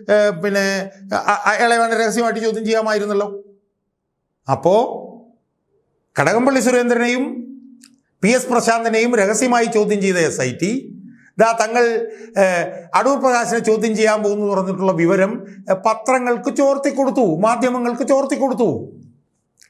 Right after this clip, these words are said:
അപ്പൊ അങ്ങനെ ചോദ്യം ചോ-, ചോർത്തി കൊടുക്കുന്ന, ഏ, ഒരു എസ് ഐ ടി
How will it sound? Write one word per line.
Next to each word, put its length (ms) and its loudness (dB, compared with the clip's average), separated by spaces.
അപ്പൊ 120 4
അങ്ങനെ 300 2
ചോദ്യം 480 2
ചോ-, 160 2
ചോർത്തി 320 2
കൊടുക്കുന്ന, 440 0
ഏ, 40 6
ഒരു 80 4
എസ് 180 -2
ഐ 120 2
ടി 480 -4